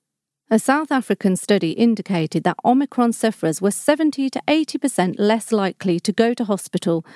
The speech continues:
than those with other variants. Research from England and Denmark also concluded the new variant is milder than Delta. In another boost, scientists found that a third dose of the Oxford AstraZeneca vaccine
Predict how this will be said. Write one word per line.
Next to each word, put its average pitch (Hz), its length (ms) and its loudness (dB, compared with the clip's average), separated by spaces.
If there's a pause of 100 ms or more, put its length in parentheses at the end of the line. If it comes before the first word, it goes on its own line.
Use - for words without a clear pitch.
(260)
than 254 200 2
those 214 280 0
with 196 160 0
other 165 200 -2
variants. 165 760 -2 (500)
Research 247 580 2
from 214 200 2
England 254 460 2
and 233 140 0
Denmark 190 560 -2
also 262 340 2
concluded 175 600 0
the 196 80 4
new 226 260 2
variant 165 500 0
is 175 100 -2
milder 170 480 0
than 214 180 0
Delta. 220 500 -2 (720)
In 233 160 4
another 233 320 2
boost, 170 560 -2 (240)
scientists 247 800 -2
found 196 260 0
that 202 160 -4
a 202 60 0
third 285 460 0
dose 165 460 -2
of 202 120 -2
the - 200 0
Oxford - 600 -2 (100)
AstraZeneca 226 800 0
vaccine 170 560 -2